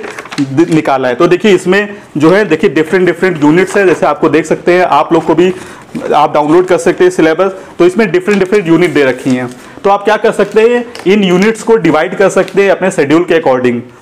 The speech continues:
ठीक है, लेकिन आप सारी unit जो है वो एक दिन में नहीं पढ़ सकते हैं, तो आप ऐसा कर सकते हैं कि एक दिन में आप दो या एक या दो units में से कुछ specific topics लें। ठीक है, उन topics लें और उन topics को study करें और उसका पूरा concept जो है वो clear कर लें।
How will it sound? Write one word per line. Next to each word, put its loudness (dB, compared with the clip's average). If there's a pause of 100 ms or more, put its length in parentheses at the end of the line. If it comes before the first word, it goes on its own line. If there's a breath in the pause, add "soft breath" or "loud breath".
(180 loud breath)
ठीक 0
है, -2
लेकिन 0
आप 0
सारी -2
unit 0
जो 4
है 2
वो 4
एक 2
दिन 2
में -2
नहीं 0
पढ़ -2
सकते -10
हैं, -6 (220 loud breath)
तो 0
आप 0
ऐसा 0
कर 0
सकते -2
हैं 2
कि -2
एक 0
दिन 2
में 2
आप 0
दो 4
या 2 (460 loud breath)
एक 2
या 2
दो 2
units -2
में 2
से -2
कुछ -2
specific -2
topics -2
लें। -2 (420 soft breath)
ठीक 2
है, 2
उन 2
topics 0
लें 2
और 0
उन -2
topics 0
को 2
study -2
करें 2 (280 loud breath)
और 0
उसका -2
पूरा 0
concept 0
जो 2
है 6
वो 2
clear 0
कर -2
लें। -4